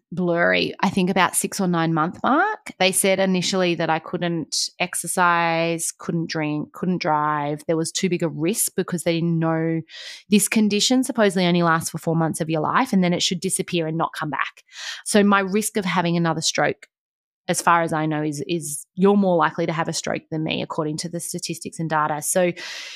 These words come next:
we had to get through that four months. So they wrapped me in cotton wool. And then after that, it was like, okay, I can,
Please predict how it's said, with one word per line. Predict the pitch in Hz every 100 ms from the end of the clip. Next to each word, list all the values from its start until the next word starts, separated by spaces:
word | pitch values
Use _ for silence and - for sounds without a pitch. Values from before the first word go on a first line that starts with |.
| - -
we | - 202
had | 220 -
to | 233
get | 233
through | - 208
that | 190 -
four | 196 175
months. | 165 160
So | 180
they | 190
wrapped | 190 196 - 208
me | 208
in | 202
cotton | - 175
wool. | 170 165 156 -
And | 185
then | 196 190
after | 208 220 226
that, | 208
it | 180
was | 202
like, | 202 -
okay, | 349 190 156 170
I | - 202
can, | 208 226 208 202 185